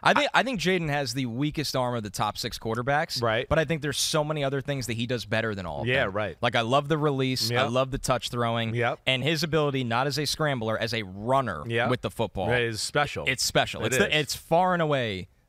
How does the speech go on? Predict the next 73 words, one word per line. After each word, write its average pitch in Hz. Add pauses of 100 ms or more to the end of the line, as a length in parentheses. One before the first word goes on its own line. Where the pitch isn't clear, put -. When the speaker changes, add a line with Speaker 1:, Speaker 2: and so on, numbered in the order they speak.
Speaker 1:
the 123
best. -
Speaker 2:
Yeah, 117 (100)
Speaker 1:
And 147
Speaker 2:
I, -
Speaker 1:
it's 139
Speaker 2:
I 104
Speaker 1:
translatable. 156
It's 101
not 151
a 127
college 113
runner. 90
It's 95
an 110
N 95
F 92
L 82
runner. 123
Speaker 2:
I, 123
I -
would 127
agree. 113
Speaker 1:
As 117
Speaker 2:
I, 165
Speaker 1:
long 165
as 160
he 156
doesn't 151
Speaker 2:
Jaden -
Speaker 1:
get 185
himself 156
Speaker 2:
Daniels 143
is 165
gonna 143
Speaker 1:
killed. 139
Speaker 2:
be 139
able 135
to 127
run 131
around 135
Speaker 1:
Yeah. 87
Speaker 2:
the -
corner 127
and 117
run 120
for 113
sixty-yard 120
gains 104
in 113
the 131
N 135
F 139
L. 135
He 107
Speaker 1:
One 95
hundred 76
percent. 120
Speaker 2:
will 117
be 117
able 107
to 104
do 95
that. 107
Speaker 1:
One 110
hundred 98
percent. 87
Speaker 2:
Caleb 151
Williams, 190
on 156
the 151
other 135
hand, 127